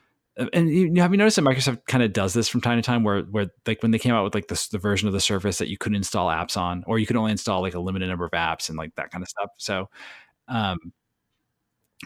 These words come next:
they do this thing where they, they come out with something that's, like, really truncated. And they think that it's, it, it's, it was almost kind of, like, over optimized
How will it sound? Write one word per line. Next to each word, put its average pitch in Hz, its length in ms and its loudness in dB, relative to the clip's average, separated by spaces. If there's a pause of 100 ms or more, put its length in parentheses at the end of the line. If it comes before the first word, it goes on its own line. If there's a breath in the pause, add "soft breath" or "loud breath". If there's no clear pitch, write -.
(140)
they 143 100 4
do 160 120 4
this 165 180 2
thing 131 180 6
where 107 140 4
they, 98 480 0 (400 soft breath)
they 117 120 0
come 151 160 0
out 139 120 4
with 139 80 2
something 113 260 2
that's, 95 340 -2
like, 101 120 -8 (120)
really 151 220 2
truncated. 90 680 -2 (1160)
And 123 100 -4
they 123 80 4
think 151 240 0
that 123 160 4
it's, - 220 0 (260)
it, - 160 -10 (280)
it's, 139 240 0
it 165 100 0
was 143 120 4
almost 165 240 2
kind 156 140 2
of, 120 80 2
like, 113 340 0 (160)
over 120 340 2
optimized 131 840 -2